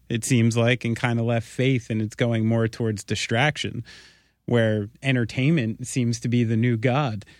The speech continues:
in, in a lot of ways. But the, the thing I was asking all that stuff before was, I find personally that, that all these thoughts and a kinda constant nagging about the end of your own life can be easily used as motivation.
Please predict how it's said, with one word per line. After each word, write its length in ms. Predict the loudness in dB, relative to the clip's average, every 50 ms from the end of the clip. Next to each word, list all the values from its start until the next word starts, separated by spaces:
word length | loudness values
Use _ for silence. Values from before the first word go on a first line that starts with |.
| _ _ _ _ _
in, 300 | 0 4 4 6 4 4 2
in 180 | 2 2 2
a 80 | 4 4
lot 220 | 2 2 2 2
of 80 | 2 2
ways. 380 | 2 2 2 2 0 -2 -4 -8 -14 -20 -20 _ _ _
But 280 | 4 6 6 4 0 -4 _ _ _
the, 260 | -2 2 2 4 4
the 180 | 2 2 0 2
thing 220 | 4 4 4 4
I 80 | 4 4
was 100 | 4 4
asking 340 | 4 2 2 2 2 2 2
all 140 | 2 4 2
that 180 | 2 2 0 0
stuff 200 | 0 0 0 2
before 440 | 0 -2 0 2 4 4 4 4 4
was, 340 | 2 2 0 0 -4 -6 -8 _ _ _ _ _ _ _ _ _ _ _ _ _ _ _ _ _ -20 -20 _ _ _ _ _ _ _ 0
I 100 | 0 2
find 300 | 4 4 4 4 4 4
personally 560 | 4 4 4 4 2 2 0 2 2 2 2
that, 360 | 2 2 0 0 -2 -4 -8 -12 -20 _ _ _ _ _ _ _ _
that 180 | 2 2 2
all 200 | 2 2 2 2
these 220 | 4 4 2 2 -2
thoughts 460 | -2 0 4 4 4 4 2 0 0
and 100 | -2 -2
a 60 | -2
kinda 340 | 0 2 2 4 4 2 2
constant 540 | 0 -2 0 0 0 0 0 0 0 2 4
nagging 420 | 4 4 4 4 2 2 2 2
about 380 | 2 2 2 2 2 0 0 0
the 160 | 2 2 4
end 160 | 4 4 4
of 100 | 4 4
your 160 | 4 4 4
own 160 | 4 4 4 4
life 400 | 4 4 4 2 0 -2 -6 -4
can 160 | -2 0 0
be 80 | 0
easily 460 | 0 0 2 2 2 2 2 0 0 2
used 260 | 2 2 2 0 0
as 140 | -2 0 0
motivation. 720 | 0 0 0 0 2 2 2 2 0 -2 -6 -10 -12 -16